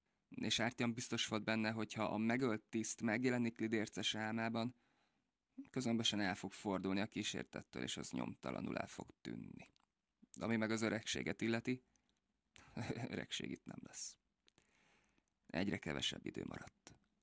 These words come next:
Valószínű, hogy mégis egy hokedlire állítják majd.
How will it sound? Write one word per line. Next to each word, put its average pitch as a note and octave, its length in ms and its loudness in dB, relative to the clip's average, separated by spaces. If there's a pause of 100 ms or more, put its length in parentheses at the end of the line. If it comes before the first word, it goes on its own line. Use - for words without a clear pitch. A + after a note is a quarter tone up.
(260)
Valószínű, A#2+ 480 4
hogy F#2+ 220 4
mégis G2+ 520 2
egy - 140 -4
hokedlire G2 540 0
állítják G#2 540 0
majd. - 360 -6